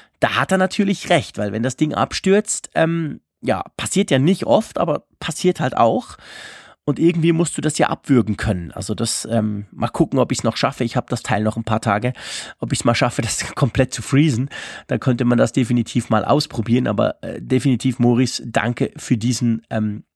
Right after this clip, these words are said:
für diesen Input. Ja, und dann, ähm, wir haben ja letztes Mal und schon vorletztes Mal über die neuen MacBooks gesprochen. Und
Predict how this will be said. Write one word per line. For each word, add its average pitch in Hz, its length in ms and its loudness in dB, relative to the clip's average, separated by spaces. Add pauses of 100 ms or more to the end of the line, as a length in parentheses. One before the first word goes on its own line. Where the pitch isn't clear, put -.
für - 140 -2
diesen 139 200 0
Input. 143 640 2 (800)
Ja, 139 180 2
und 107 180 -2
dann, 160 360 2
ähm, 131 280 0
wir 120 200 -2
haben 151 120 4
ja 170 220 2 (200)
letztes 139 420 2
Mal 175 260 2
und 139 240 -4
schon 127 140 0
vorletztes 139 380 -2
Mal 135 180 0
über 123 160 -2
die 117 80 -6
neuen 110 340 0
MacBooks - 460 -2
gesprochen. - 560 -2
Und - 160 -12